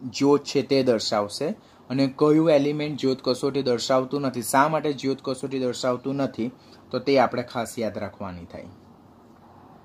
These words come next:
ત્યારબાદ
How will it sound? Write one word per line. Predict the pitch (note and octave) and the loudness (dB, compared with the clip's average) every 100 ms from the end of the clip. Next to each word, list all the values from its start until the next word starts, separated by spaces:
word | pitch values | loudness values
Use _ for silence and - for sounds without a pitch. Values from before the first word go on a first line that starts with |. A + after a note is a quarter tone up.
| - - - - - - - - _ _ _ _ _ - - - - - - - - - - - - - - - | -20 -20 -20 -20 -20 -20 -20 -20 _ _ _ _ _ -20 -20 -20 -20 -20 -20 -20 -20 -20 -20 -20 -20 -20 -20 -8
ત્યારબાદ | - D#3 E3 E3 | 6 6 8 0